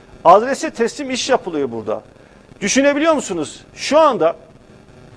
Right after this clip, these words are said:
cezaevlerine girecek gazeteye yönelik de, basına yönelik dahi sansür içeren bir düzenleme var.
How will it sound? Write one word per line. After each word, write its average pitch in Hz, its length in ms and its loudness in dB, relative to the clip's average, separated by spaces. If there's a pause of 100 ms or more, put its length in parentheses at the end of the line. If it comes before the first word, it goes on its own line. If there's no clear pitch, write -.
(280)
cezaevlerine 214 720 4
girecek 190 560 -4
gazeteye 240 440 -2
yönelik 220 480 -4
de, 131 180 -4 (260)
basına 185 400 0
yönelik 254 540 -2
dahi 214 460 4 (440)
sansür 220 460 -2
içeren 254 380 -2
bir 247 100 -8
düzenleme 214 520 -2
var. - 120 -8